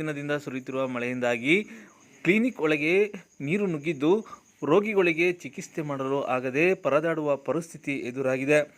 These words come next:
ಇನ್ನು ಮೋರಿ ನೀರು ಬ್ಲಾಕ್ ಆದ ಕಾರಣ ಪ್ರತಿದಿನ ರಸ್ತೆಯ ಮೇಲೆ ಹರಿಯುತ್ತಿದ್ದರೂ ಕೂಡ ನಗರಸಭೆ ಅಧಿಕಾರಿಗಳಾಗಲಿ, ನಗರಸಭೆ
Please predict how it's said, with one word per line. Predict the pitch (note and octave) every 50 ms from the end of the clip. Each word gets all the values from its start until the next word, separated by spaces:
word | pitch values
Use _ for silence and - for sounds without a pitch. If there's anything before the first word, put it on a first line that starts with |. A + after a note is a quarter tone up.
| - - - - _ - D3+
ಇನ್ನು | D#3 F3+ F#3+ E3+
ಮೋರಿ | D3+ D3+ E3+ F3 F#3 F#3 F3
ನೀರು | E3+ E3+ F3 E3+ D#3
ಬ್ಲಾಕ್ | D3 C#3 C#3+ D#3 D3+ D#3+ D3+
ಆದ | D3 D3+ D3 D3+ D3+
ಕಾರಣ | D3 C#3+ D3 D#3 E3+ F3+ F#3+ F#3 - - - _ -
ಪ್ರತಿದಿನ | E3 E3 E3 - A#3 A3 G#3+ G3 G3 G3 F3+ D3
ರಸ್ತೆಯ | C#3 C3+ - - F3 E3+ E3 D#3
ಮೇಲೆ | D3 D3 D3+ D3+ D3 - -
ಹರಿಯುತ್ತಿದ್ದರೂ | C3 B2+ C#3 D3 D3+ D3 - C#3 C3+ C#3 C3+ C#3+ C#3 -
ಕೂಡ | F#3 F3 D#3+ F3 G#3 G#3 - - - - - -
ನಗರಸಭೆ | C3+ D3 F#3+ G3+ - G3+ F#3+ F3+ F3+ C3+ C#3+
ಅಧಿಕಾರಿಗಳಾಗಲಿ, | C#3 D3 C#3+ D#3+ D3 C#3 C#3+ C3+ C#3+ C#3 C3+ C3 C#3 C#3 D#3+ G3 G#3 G3 - - - - C#3+
ನಗರಸಭೆ | D3 F#3 F3 - F#3 E3 D#3